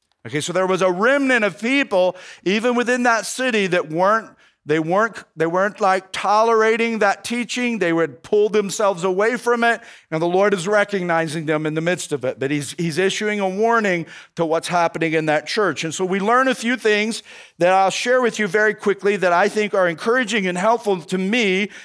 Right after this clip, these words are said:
in my walk and my pursuit of the Lord. Here's the first one. Um, Jesus relates and he judges.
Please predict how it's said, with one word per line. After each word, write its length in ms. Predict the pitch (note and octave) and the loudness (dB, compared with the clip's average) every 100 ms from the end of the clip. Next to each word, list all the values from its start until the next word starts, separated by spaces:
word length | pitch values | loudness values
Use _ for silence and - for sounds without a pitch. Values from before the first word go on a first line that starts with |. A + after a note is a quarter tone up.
| - | -6
in 140 | F3 F#3+ | -2 2
my 220 | F#3+ G3+ | 4 2
walk 440 | F#3+ G#3 G#3 F3+ | 4 2 2 2
and 140 | F#3 F3+ | -2 0
my 140 | E3+ | -2
pursuit 500 | F3 F3+ - G3+ F#3 | 0 -4 -4 -6 -4
of 80 | D#3 | -2
the 100 | E3+ | 0
Lord. 360 | F3+ E3+ B2+ | 2 2 2
Here's 200 | E3 A#3 | 0 -2
the 80 | A#3+ | -2
first 380 | - A3+ G#3 - | 0 2 2 -2
one. 200 | A#2 - _ _ _ _ _ _ _ _ _ - | -8 -10 _ _ _ _ _ _ _ _ _ -4
Um, 240 | D#3 D3 | -2 -2
Jesus 640 | A#2+ A#3 C#4+ C4 C#4+ A#3+ F#3 | -4 -2 0 0 -2 -2 -2
relates 720 | F#3 F3+ G#3 A3 - - - _ _ _ - | 0 2 2 0 -6 -10 -12 _ _ _ -6
and 120 | D#3+ | -2
he 100 | D#3 | -2
judges. 680 | C3 D3 B2+ G#2+ F2 - | 0 0 0 -6 -10 -12